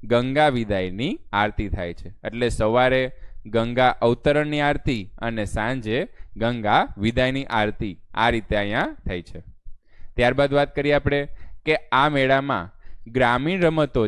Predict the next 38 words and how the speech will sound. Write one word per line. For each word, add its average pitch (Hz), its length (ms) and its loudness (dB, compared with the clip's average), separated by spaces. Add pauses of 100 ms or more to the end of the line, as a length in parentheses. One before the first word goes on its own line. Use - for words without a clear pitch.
જે 98 100 -2 (120)
છે 156 120 2 (220)
એને 165 160 -2 (140)
જીવંત 151 440 0
કરવામાં 147 400 4
આવેલી 98 280 -2
છે. 101 100 -6
ક્યાંક 131 380 -4
ને 156 100 -4
ક્યાંક 156 300 -6 (100)
ખોવાયેલી 151 560 4
ગ્રામીણ 135 400 0
રમતો 143 440 2
જે 143 100 2 (100)
છે, 127 120 0 (200)
હાલના 131 420 2 (400)
મોબાઈલ 131 460 4
યુગની 135 260 0
આપણે 131 260 2
જો 131 140 4
વાત 135 240 2
કરીએ 117 260 0 (360)
તો 139 80 4 (240)
એમાં 131 380 2
ગ્રામીણ 127 420 2
રમતો 135 440 2
જે 131 100 2
છે 139 160 -2 (140)
એનું 127 260 -4
મહત્વ 131 400 4 (140)
ઘટતું 139 440 4
જાય 101 280 0
છે, 117 140 0 (480)
તો 151 80 4
એને 160 220 4
જીવંત 127 580 0
રાખવાનો 156 500 2
પ્રયાસ 117 380 2